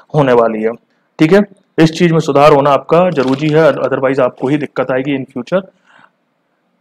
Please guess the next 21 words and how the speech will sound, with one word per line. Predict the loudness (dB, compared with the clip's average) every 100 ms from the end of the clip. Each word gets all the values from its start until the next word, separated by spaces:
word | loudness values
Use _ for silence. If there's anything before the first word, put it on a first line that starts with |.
| -6
उत्तर | 0 2
का | 2
पर्वतीय | 2 2 2 0
क्षेत्र, | -4 -2
उत्तर | -4 -2 -2
का | -2
विशाल | -2 0 0
मैदान, | 0 0 0
प्रायद्वीपीय | 0 0 0 -4
पठार, | -4 -2 -2
तटीय | -2 -4 -2
मैदान | 0 0 -2 -2
और | 0 0 0
द्वीप | -2 -4 -2
और | -2
द्वीप | -2 -8
समूह। | -8 -6
Diagram | -2 0 0 -2
में | -4
दिखाया | -6 -4 -4
क्या, | -2 -6